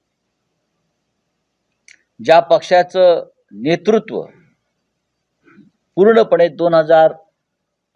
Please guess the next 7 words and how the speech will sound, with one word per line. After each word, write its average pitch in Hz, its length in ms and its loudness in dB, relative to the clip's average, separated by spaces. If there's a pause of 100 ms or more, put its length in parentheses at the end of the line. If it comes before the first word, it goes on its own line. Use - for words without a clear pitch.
(1700)
तेरा 185 240 0
नंतर 113 340 -8 (1600)
पक्षप्रमुख 170 600 -4 (100)
म्हणून 180 360 -10 (1300)
राष्ट्रीय 156 480 0
कार्यकारिणीतल्या 180 960 0
ठरावानंतर 180 880 -2